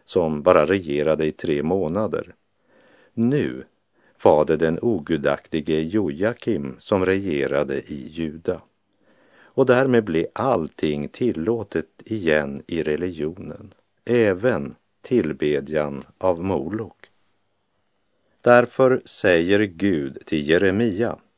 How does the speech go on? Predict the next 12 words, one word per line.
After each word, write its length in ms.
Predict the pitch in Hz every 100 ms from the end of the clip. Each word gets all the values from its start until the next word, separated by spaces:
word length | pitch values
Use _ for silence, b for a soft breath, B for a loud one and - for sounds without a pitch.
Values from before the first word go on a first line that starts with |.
| b b b b b b
"Gå 200 | 110 107
ut 300 | 120 120 -
i 120 | 85
Hinnoms 520 | 76 85 95 101 101
sons 460 | - 85 92 95 -
dal 420 | 92 95 104 101
som 240 | - 85
ligger 380 | 78 78 87 90
framför 640 | - 95 95 95 95 92
Lerskärvsporten 1500 | 92 104 117 71 69 73 71 69 - - 82 - - 78 73
och 280 | - 95 87
ropa 520 | 92 87 - 87